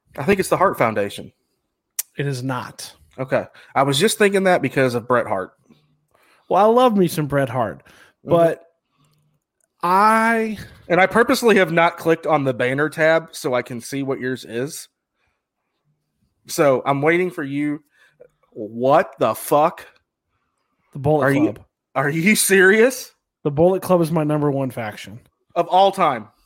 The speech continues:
Speaker 2: Of all time.
Speaker 1: You're telling me right now, hold on a second. Now we're, I'm not gonna disagree with them being in the top,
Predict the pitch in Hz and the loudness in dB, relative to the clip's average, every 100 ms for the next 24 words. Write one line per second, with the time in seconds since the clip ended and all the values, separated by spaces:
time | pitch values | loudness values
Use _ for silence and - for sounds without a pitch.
0 | _ _ _ - 143 147 151 - 117 90 | _ _ _ -6 -2 2 0 -2 -8 -10
1 | - 185 190 254 262 220 226 220 202 185 | -14 -8 0 2 2 0 0 0 -2 -4
2 | 131 139 160 147 123 139 139 113 110 107 | -2 0 0 0 -2 -4 -4 -6 -8 -14
3 | 98 92 101 135 147 127 139 160 165 135 | -16 -18 -10 -8 -6 -4 -2 0 0 -2
4 | 123 151 156 131 135 139 120 123 127 143 | -2 -2 -2 -2 -2 -2 -2 -4 -4 -6
5 | 135 113 147 120 | -6 -6 -6 -6